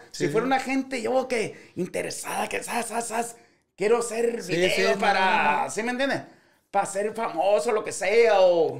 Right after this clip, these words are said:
Speaker 2: Oiga, compa, Marquito, antes de, de, de que inicie la, esta charra,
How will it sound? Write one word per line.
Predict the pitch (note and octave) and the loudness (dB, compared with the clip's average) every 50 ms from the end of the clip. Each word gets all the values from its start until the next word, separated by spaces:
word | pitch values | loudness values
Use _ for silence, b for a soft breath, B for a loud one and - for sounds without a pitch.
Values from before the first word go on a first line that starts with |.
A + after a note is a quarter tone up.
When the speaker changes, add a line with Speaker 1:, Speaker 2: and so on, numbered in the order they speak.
| - - | -8 -6
Speaker 2:
Oiga, | - C3 B2+ B2+ | -2 -2 0 0
compa, | B2+ C3 C3+ | 0 0 -2
Marquito, | B2 A#2+ C3 C3+ C3 A2 - B B B B B B B B B B B B _ _ _ _ _ _ - | -2 -2 -2 -4 -4 -6 -8 B B B B B B B B B B B B _ _ _ _ _ _ -2
antes | C3 C3+ C#3+ C#3 - F3 F3 E3+ | 0 0 0 0 2 2 2 4
de, | D3+ D3 C#3+ C#3+ | 4 4 4 4
de, | A#2+ C3 C3 B2 | 4 2 2 2
de | A#2 B2+ B2 | 2 0 0
que | G#2 - A#2+ A#2 A2+ A2+ | 0 -2 -2 -2 -2 -2
inicie | - - A#2+ A#2+ A2+ A#2 A2+ A#2 C#3 | 0 0 0 -2 -2 -2 -4 -2 -2
la, | C3+ B2+ | 0 0
esta | B2 - C#3 B2+ | 0 -2 -2 -2
charra, | A#2 - B2 B2 B2+ C3+ C3+ C3 A#2+ G#2+ A2 G#2+ G#2+ G#2+ | 0 0 0 2 2 2 2 2 0 -2 -4 -6 -10 -12